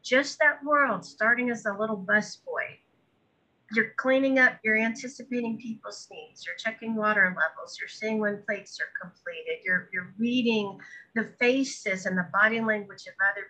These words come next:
people, and to be able to have, to develop a skill of anticipating others' needs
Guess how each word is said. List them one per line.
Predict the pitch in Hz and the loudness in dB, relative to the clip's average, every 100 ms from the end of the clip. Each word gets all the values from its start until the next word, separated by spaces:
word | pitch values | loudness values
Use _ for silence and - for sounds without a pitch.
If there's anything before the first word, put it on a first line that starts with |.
| _ | _
people, | 208 202 165 165 - 190 | -14 -12 -6 -4 -4 -2
and | 185 185 | 0 -2
to | - - | -6 -14
be | 214 208 202 | -8 -8 -4
able | 220 247 269 233 220 214 - | -2 0 -2 -2 -2 -2 -8
to | 233 214 208 - - - _ _ 233 | -4 -2 -2 -6 -20 -20 _ _ 2
have, | 233 233 220 214 - - - - | 6 8 6 2 -12 -20 -20 -12
to | 214 | -10
develop | 175 185 175 226 233 220 | -8 -6 4 4 4 -2
a | 196 | -10
skill | - - 220 | -10 -2 -2
of | 185 | 0
anticipating | 190 185 - 214 214 - 214 202 190 196 | -2 -4 -4 -10 -12 -8 -6 -4 -2 0
others' | 208 202 185 - 208 | 2 0 -4 -8 -10
needs | 196 180 - | -10 -10 -14